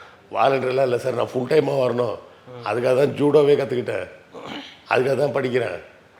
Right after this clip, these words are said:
அதுக்காக தான் ஜெர்மனே படிக்கிறேன். ஜெர்மன் படிச்சாதான் வெளிநாட்டுக்கு என்ன எங்கேயாவது உளவாளியா அனுப்புவீங்க, வெறும் ரஷ்யனை படிச்சுன்னா இங்க உட்காந்து என்ன பண்றது?" அப்படின்னு. "என்னடா இது, இது நமக்காகவே செஞ்ச மெட்டீரியல் மாதிரி இருக்கேன்னு" சொல்லிட்டு முதல்ல ஒரு சின்ன அசைன்மெண்ட்லாம் கொடுக்குறாங்க.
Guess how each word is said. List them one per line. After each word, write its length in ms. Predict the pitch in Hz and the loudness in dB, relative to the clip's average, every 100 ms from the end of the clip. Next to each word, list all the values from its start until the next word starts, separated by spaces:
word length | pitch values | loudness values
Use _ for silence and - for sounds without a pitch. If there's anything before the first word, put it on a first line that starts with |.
| - | -10
அதுக்காக 280 | 107 110 127 | -6 -2 0
தான் 200 | 151 127 | 2 2
ஜெர்மனே 360 | 143 151 156 | 2 4 4
படிக்கிறேன். 460 | 151 135 123 113 101 95 | 4 0 -2 -4 -6 -6
ஜெர்மன் 360 | 117 135 147 | -4 -2 -2
படிச்சாதான் 480 | 135 123 135 131 170 180 - - _ - | -2 -2 0 0 -2 -6 -16 -20 _ -8
வெளிநாட்டுக்கு 540 | 110 139 175 165 143 | -4 0 2 2 2
என்ன 180 | 147 135 | 0 0
எங்கேயாவது 340 | 127 120 131 131 | -2 0 2 2
உளவாளியா 460 | 135 139 135 135 | 4 6 6 4
அனுப்புவீங்க, 520 | 123 107 117 117 107 92 85 - - - | 0 -4 -6 -6 -6 -8 -10 -20 -20 -14
வெறும் 320 | 117 131 151 135 | -2 2 4 4
ரஷ்யனை 300 | 131 - - | 2 0 0
படிச்சுன்னா 360 | 131 123 139 127 | -2 -2 -2 0
இங்க 100 | 131 | 0
உட்காந்து 260 | 139 131 | 0 0
என்ன 80 | 127 | -2
பண்றது?" 360 | 123 117 117 117 | -2 -4 -4 -4
அப்படின்னு. 300 | 113 107 - - - - - | -6 -8 -14 -20 -20 -20 -8
"என்னடா 240 | - 131 117 | -2 0 0
இது, 180 | 113 131 120 107 107 110 | -2 -2 0 -2 -4 -6
இது 120 | 123 | -6
நமக்காகவே 460 | 110 120 123 147 139 | -4 -2 4 4 4
செஞ்ச 280 | 139 127 135 | 0 -2 -2
மெட்டீரியல் 480 | 123 117 131 120 117 | -2 -2 -2 -2 0
மாதிரி 200 | 123 120 | 0 0
இருக்கேன்னு" 240 | 113 113 | -2 -4
சொல்லிட்டு 280 | 113 107 127 | -6 -4 0
முதல்ல 200 | 127 127 | 2 2
ஒரு 160 | 123 | 2
சின்ன 220 | - 123 120 | 0 -2 -2
அசைன்மெண்ட்லாம் 500 | 123 120 113 120 113 | -2 -6 -4 -4 -2
கொடுக்குறாங்க. 420 | 110 107 104 | -2 0 0